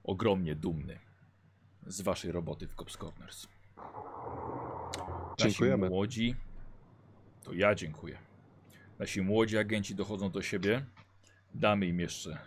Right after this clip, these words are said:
Speaker 1: dłużej pospać. Ale z tego, co mówiła Sinclair, jest na dole co oglądać.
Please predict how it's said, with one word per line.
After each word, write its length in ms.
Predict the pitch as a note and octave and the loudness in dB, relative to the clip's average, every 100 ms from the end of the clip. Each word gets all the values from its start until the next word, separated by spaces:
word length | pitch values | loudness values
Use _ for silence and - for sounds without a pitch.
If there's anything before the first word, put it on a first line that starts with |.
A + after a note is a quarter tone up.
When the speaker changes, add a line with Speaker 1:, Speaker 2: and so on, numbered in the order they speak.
| - - - - - | -18 -20 -20 -14 -4
Speaker 1:
dłużej 280 | G2+ F#2+ | -2 -2
pospać. 500 | - G2 - - - - - - - - - - - - - | -4 -6 -6 -12 -12 -16 -20 -20 -20 -20 -18 -20 -20 -20 -6
Ale 180 | G2+ F#2+ | 0 0
z 80 | - | 0
tego, 220 | G2 G2+ | 0 0
co 360 | - F#2+ F2+ F2 - - | 0 0 0 0 -8 -10
mówiła 380 | G2+ F#2 G2 F#2+ | -6 0 2 2
Sinclair, 580 | - F#2 - G2 G#2+ D3 - - - - - - - - - _ - - - _ _ - | 0 -4 2 6 6 4 -8 -20 -20 -20 -20 -20 -20 -20 -20 _ -14 -14 -20 _ _ 2
jest 380 | A2+ A#2 - - | 6 6 4 0
na 140 | F#2 | -2
dole 240 | F2+ E2+ | 0 0
co 200 | E2 - | -2 -4
oglądać. 640 | D2+ E2 D2 C#2+ - - | -6 -4 -8 -8 -12 -16